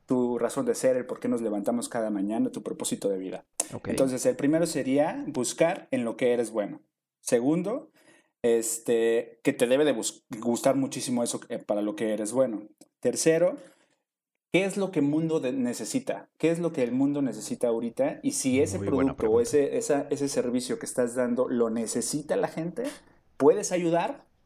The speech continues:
Speaker 1: Entonces, ahí también podrías acercarte mucho a, a, a tu propósito, ¿no?
Speaker 2: Ujú.
Speaker 1: Y por último, eh, por lo, eh, que tiene que ser algo que, por lo que puedan pagar.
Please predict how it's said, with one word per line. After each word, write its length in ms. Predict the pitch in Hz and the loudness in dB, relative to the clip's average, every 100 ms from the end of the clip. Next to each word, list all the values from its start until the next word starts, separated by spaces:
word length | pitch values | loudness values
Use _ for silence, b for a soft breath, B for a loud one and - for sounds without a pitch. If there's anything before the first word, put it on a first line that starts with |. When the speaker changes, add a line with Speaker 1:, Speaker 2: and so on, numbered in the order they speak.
| - | -6
Speaker 1:
Entonces, 460 | 120 139 139 156 - | -4 0 2 0 0
ahí 180 | 127 135 | 0 0
también 300 | 147 139 135 | 0 0 0
podrías 580 | 135 123 127 123 120 117 | -2 0 2 0 -2 -6
acercarte 500 | - 107 123 120 120 | -6 0 0 -2 -6
mucho 500 | 113 107 127 123 - | -6 -4 -2 -2 -2
a, 220 | 101 98 | -4 -4
a, 460 | 107 107 107 104 98 | -6 -6 -4 -4 -4
a 40 | 95 | -6
tu 120 | 101 | -8
propósito, 540 | 101 - 90 - 98 | -6 -4 -6 -6 -6
¿no? 220 | 104 123 - b b | -4 -4 -6 b b
Speaker 2:
Ujú. 100 | 98 | -4
Speaker 1:
Y 80 | 139 | -2
por 180 | 147 185 | 2 2
último, 540 | 190 190 175 202 302 _ _ _ _ - | 0 -2 -2 -2 -6 _ _ _ _ 0
eh, 640 | 135 131 135 135 139 - _ _ _ _ - | 2 4 2 0 -2 -8 _ _ _ _ -2
por 140 | 139 | 0
lo, 220 | 135 139 - | 2 0 -2
eh, 160 | 151 | -4
que 100 | 156 | -6
tiene 240 | 123 190 208 | -2 0 0
que 80 | 214 | -2
ser 160 | 196 | 2
algo 200 | 165 175 | 2 2
que, 80 | 170 | -2
por 160 | - 127 | 0 2
lo 100 | 113 | 2
que 80 | 117 | 0
puedan 300 | 135 131 120 | 2 2 0
pagar. 340 | 101 95 | -2 -4